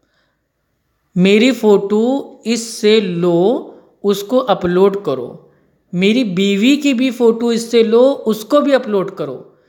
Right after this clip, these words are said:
मेरे पूरे ख़ानदान की फ़ोटो इससे लो, उसको अपलोड करो। मेरा जो असली नाम है वो भी इससे पूछ लो। मेरा जो एड्रेस है जो मैं बार बार बताता हूँ,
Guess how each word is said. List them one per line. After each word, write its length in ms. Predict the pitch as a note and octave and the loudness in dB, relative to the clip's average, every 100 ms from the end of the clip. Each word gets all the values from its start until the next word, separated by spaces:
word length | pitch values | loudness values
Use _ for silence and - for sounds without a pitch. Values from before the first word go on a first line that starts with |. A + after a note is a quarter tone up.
| _ _ - | _ _ -2
मेरे 200 | G#3+ C4 | 0 0
पूरे 300 | - A#3+ C#4+ | -4 -2 -2
ख़ानदान 680 | D4 A3 G3 G3 G3+ B3 C#4+ | -2 -2 -2 0 0 0 -4
की 100 | C#4 | -8
फ़ोटो 380 | C4+ B3 B3 A#3+ | -4 -4 -4 -8
इससे 300 | A3+ A#3 A3+ | -8 -6 -4
लो, 180 | A3 C4 | -2 -4
उसको 480 | C4 A3+ A3 - | -2 -6 -6 -2
अपलोड 460 | D4 - A3 F#3 - | 0 0 -2 -4 -4
करो। 360 | D3+ C3 - - _ _ _ _ | -10 -10 -14 -20 _ _ _ _
मेरा 320 | F3+ F#3+ A#3+ C4 | -2 2 2 4
जो 120 | C#4 | 2
असली 360 | A#3+ A3+ B3+ B3 | 2 0 0 2
नाम 340 | G#3+ A3 A#3+ | 2 2 0
है 180 | A#3 C4+ | 0 0
वो 200 | A3 A3+ | 0 -2
भी 180 | A3 C4+ | 0 0
इससे 300 | D4 - C4+ | -2 -2 -2
पूछ 340 | - G3+ E3+ D#3+ | -2 -4 -6 -8
लो। 220 | C3+ - - _ _ _ _ _ - | -10 -10 -18 _ _ _ _ _ -2
मेरा 300 | F#3+ A3+ C4 | 2 4 2
जो 440 | A3+ C4 B3+ - - | 2 0 -2 -6 -4
एड्रेस 520 | F#3+ F#3+ G3 C4+ C4 A3 | -2 -2 0 -2 -2 -4
है 160 | A#3 D4+ - - _ - | -2 -4 -8 -20 _ -8
जो 180 | F#3 A3 | -2 0
मैं 220 | A#3 G#3 | -2 0
बार 260 | G3 A3 A3+ | 0 2 0
बार 180 | A#3+ A3 | -4 -2
बताता 480 | G#3+ G#3 F#3+ G3 G#3+ | -4 -2 -4 -4 -6
हूँ, 420 | F#3+ G#3+ D#4 | -6 -8 -10